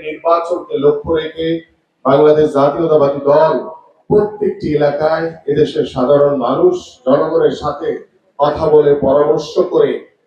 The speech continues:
আমাদের আগামী রাষ্ট্র কাঠামো মেরামতের যে লক্ষ্য নিয়ে আমরা কাজ করছি, সেই লক্ষ্য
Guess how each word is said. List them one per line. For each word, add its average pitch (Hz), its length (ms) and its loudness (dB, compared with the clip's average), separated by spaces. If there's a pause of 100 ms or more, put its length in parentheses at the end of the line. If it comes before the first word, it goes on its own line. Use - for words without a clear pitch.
(120)
আমাদের 143 380 2
আগামী 156 420 -2
রাষ্ট্র 139 380 -6
কাঠামো 147 400 -4
মেরামতের 156 600 0 (580)
যে 151 120 2
লক্ষ্য 175 480 0
নিয়ে 175 280 2 (500)
আমরা 143 340 0
কাজ 160 260 -2 (140)
করছি, 190 340 0 (540)
সেই 151 220 2
লক্ষ্য 160 380 0